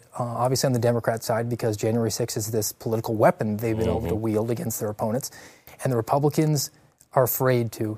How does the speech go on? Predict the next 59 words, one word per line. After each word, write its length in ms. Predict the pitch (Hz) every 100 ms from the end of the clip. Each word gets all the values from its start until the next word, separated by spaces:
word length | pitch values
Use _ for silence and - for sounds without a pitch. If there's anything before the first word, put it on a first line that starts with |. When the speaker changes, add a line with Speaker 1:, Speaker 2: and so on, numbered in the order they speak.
| -
Speaker 1:
It's 140 | 139
the 60 | 127
same 260 | - 143 127
thing 160 | 143
as 100 | 127
we 140 | 127 127
always 200 | 131 113
get 120 | 131
into 220 | 123 131
with 140 | 123
the 260 | - 123 120 - -
debt 200 | - 104
ceiling 320 | - 143 120 120
debate. 360 | 113 117 110 -
They're 140 | - 117
afraid 320 | - 139 139
of 100 | 123
being 260 | 139 127
accused 380 | 120 - 151 135
of 100 | 113
shutting 320 | - 131 135
down 220 | 127 127 120
the 60 |
government. 360 | 120 117 104 - - _ -
They're 220 | 123 120
afraid 440 | - - 147 147
that 100 | 123
this 160 | 143 -
is 40 |
gonna 200 | 147 147
be 100 | 143
bad 340 | 131 131 123 117
for 100 | 127
them. 300 | 113 107 104
They're 140 | 117
afraid 300 | 113 147 147
that 140 | 131 131
they're 200 | 135 127 - - - -
not 180 | 143 131
gonna 120 | 147
get 120 | 139 135
invited 400 | 123 135 139 135
onto 220 | 131 117
the 80 | 117
cable 300 | 151 131 131
news 220 | 143 123
talk 300 | 135 135 -
shows 560 | - 120 113 110 107
because 500 | - 120 131 120 113
the, 280 | 113 117 113
uh, 40 | 107
ad 320 | 120 135 120
revenue 300 | 113 120 113
won't 220 | 117 110
be 100 | 123
there 220 | 113 117
if 80 | 107
they 100 | 117
wanna 340 | 113 120 117